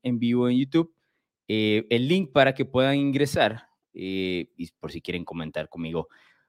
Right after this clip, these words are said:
un poquito el inicio de esta temporada dos mil veintitrés.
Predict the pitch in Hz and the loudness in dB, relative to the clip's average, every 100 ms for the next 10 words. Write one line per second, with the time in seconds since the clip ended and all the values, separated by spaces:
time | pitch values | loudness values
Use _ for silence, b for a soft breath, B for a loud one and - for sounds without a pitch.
0 | - 95 101 - 104 - 107 98 95 95 | -18 -12 -12 -8 -6 0 4 6 4 4
1 | 95 - 98 98 98 95 92 90 - _ | 0 -2 -4 -2 -2 -4 -4 -6 -10 _
2 | - 120 135 151 110 139 - _ _ _ | -4 2 2 2 2 0 -2 _ _ _
3 | 95 95 95 - 98 - 92 85 85 90 | -6 -2 0 0 -2 -2 -4 0 2 4
4 | 90 85 82 82 85 87 90 92 - 110 | 2 0 -2 -4 -4 -4 -4 -4 -6 -8
5 | - 113 117 139 160 208 - - | -6 -4 -2 -2 2 2 0 -8